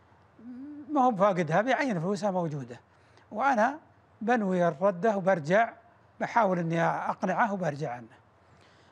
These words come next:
فعندما جاء رفيقه راد لنا المطايا، جاء عنده وتغدوا وتقهووا. قال: "يا فلان، أنا نويت إني أرجع، طرى لي طاري وبرجع، وإن شاء الله متى ما،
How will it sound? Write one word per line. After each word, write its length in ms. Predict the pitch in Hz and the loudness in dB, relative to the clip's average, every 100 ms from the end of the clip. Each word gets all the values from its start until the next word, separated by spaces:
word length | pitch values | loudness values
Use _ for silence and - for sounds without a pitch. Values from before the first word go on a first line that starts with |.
| - | 0
فعندما 400 | 190 233 202 214 | 2 2 2 4
جاء 160 | 220 | 4
رفيقه 460 | 180 151 196 190 180 - _ _ - | 2 2 -2 -2 -4 -8 _ _ -4
راد 280 | 185 185 151 | 0 2 0
لنا 140 | 160 | -4
المطايا، 560 | 156 143 175 175 170 180 - _ _ _ - | -4 -4 0 2 2 -2 -10 _ _ _ -6
جاء 200 | 170 175 | 0 2
عنده 340 | 147 170 180 | 2 0 -2
وتغدوا 640 | 156 143 180 156 139 165 175 175 | -2 -4 -2 0 -2 -4 -6 -8
وتقهووا. 540 | - 156 156 160 180 208 _ _ - _ _ _ _ _ _ _ - 175 | -8 -4 -2 0 -2 -4 _ _ -20 _ _ _ _ _ _ _ -6 2
قال: 160 | 220 196 | 4 4
"يا 680 | 190 180 170 160 143 139 | 4 4 2 -2 -6 -8
فلان، 480 | - 170 190 214 196 185 - | -10 0 2 2 -2 -10 -8
أنا 520 | 240 190 185 185 165 - _ _ _ - _ - | -4 0 0 0 -6 -18 _ _ _ -20 _ -6
نويت 360 | 175 185 180 | 0 0 0
إني 300 | 175 165 170 | -2 -4 -2
أرجع، 320 | 180 147 170 160 _ _ - | -2 -2 -2 -2 _ _ -2
طرى 240 | 165 175 | 2 2
لي 120 | 160 | 0
طاري 480 | 156 175 165 160 165 175 _ _ _ _ _ _ - | -2 0 2 2 -2 -10 _ _ _ _ _ _ -8
وبرجع، 580 | 165 170 147 165 180 - - _ _ | -2 0 0 2 0 -2 -12 _ _
وإن 120 | 220 | -4
شاء 200 | 214 214 | 0 2
الله 140 | 196 190 | 4 2
متى 280 | 190 196 190 | 0 0 0
ما، 300 | 180 175 | 2 0